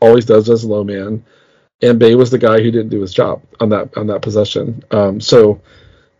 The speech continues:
w-, you know, we'll see if anyone in the media who, you know, has access in the coming days, uh, may ask Joe Prunty, like, what was the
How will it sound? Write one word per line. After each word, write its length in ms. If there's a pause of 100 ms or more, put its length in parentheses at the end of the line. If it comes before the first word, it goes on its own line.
(200)
w-, 300
you 160
know, 160 (160)
we'll 260
see 200
if 120
anyone 240
in 80
the 60
media 480
who, 580
you 120
know, 200 (160)
has 260
access 500
in 100
the 100
coming 240
days, 420 (120)
uh, 140 (100)
may 240
ask 420
Joe 160
Prunty, 320
like, 220
what 180
was 220
the 160